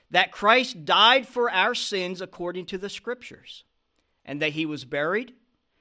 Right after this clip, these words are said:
and that he rose again the third day according to the Scriptures." Pretty simple, isn't it? That is the simple message of Jesus Christ.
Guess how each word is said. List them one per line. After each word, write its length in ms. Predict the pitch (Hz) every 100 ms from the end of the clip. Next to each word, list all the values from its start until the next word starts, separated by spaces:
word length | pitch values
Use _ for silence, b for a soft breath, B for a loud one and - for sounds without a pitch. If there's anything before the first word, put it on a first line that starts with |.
| _
and 180 | 160 175
that 140 | 175 160
he 120 | 170
rose 400 | 147 196 247 233
again 360 | 214 196 196
the 80 | 190
third 400 | 185 208 233 208
day 420 | 190 139 143 190 - b b
according 840 | 165 165 - 240 220 151 151 185 190 _ _
to 120 | - 135
the 160 | 147
Scriptures." 920 | 165 - 226 269 - - - - - _ _ _ _ _ _ _ _ _ _ _ _ _ _ _ _ _ _ _ _ _ _ _ _ _ _ _
Pretty 220 | - 170
simple, 400 | 170 208 185 147
isn't 200 | 143 104
it? 80 | _ _ _ _ _ _ _ _ _ _ _ _ _ _
That 280 | 175 269 254
is 480 | 262 233 196 214 175
the 120 | 190
simple 380 | - 214 226 262
message 520 | 202 180 175 208 170
of 140 | 180
Jesus 440 | 147 147 170 196 196
Christ. 680 | - 226 254 147 - -